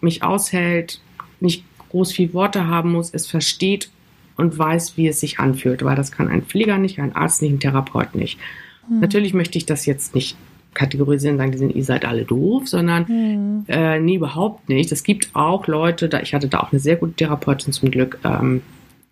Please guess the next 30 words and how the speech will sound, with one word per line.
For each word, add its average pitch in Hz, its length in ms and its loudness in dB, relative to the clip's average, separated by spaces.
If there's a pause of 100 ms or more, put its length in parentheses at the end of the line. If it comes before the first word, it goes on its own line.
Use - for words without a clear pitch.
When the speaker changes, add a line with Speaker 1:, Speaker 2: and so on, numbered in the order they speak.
Speaker 1:
die 135 320 2
das, - 280 -4
die - 120 0
Empathie 160 600 2
einfach 139 380 -4 (100)
mitbringt 165 1040 0
und 143 180 -2
wo 156 140 0
ich - 160 -2
mich 147 300 0
gesehen 165 720 2
und - 160 -4
verstanden - 420 -4
gefühlt - 500 -2
habe. 123 420 0 (280)
Speaker 2:
Mhm. 233 520 0 (300)
Aber 233 160 2
es 214 120 -2
schwingt 226 240 0
so 240 80 2
mit, 220 240 0
es 196 100 -2
ist 196 160 -2
eine 196 140 2
andere 175 360 0
Art 185 300 0 (340)
des - 180 2
Verstehens. - 760 0
Speaker 1:
Absolut, - 80 -10 (260)
genau. - 240 0